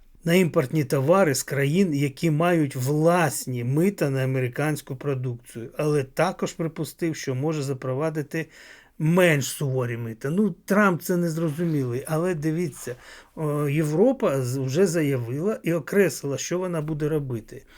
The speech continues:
Європейський Союз, він має намір вести переговори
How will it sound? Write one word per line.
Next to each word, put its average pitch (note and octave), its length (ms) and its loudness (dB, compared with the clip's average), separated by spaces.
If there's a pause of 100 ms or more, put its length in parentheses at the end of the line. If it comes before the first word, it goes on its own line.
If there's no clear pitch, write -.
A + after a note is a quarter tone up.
(380)
Європейський E3+ 580 2
Союз, C3 580 0
він G3+ 260 -2
має F3+ 240 2
намір F3+ 400 0
вести F3 520 0
переговори D#3 800 0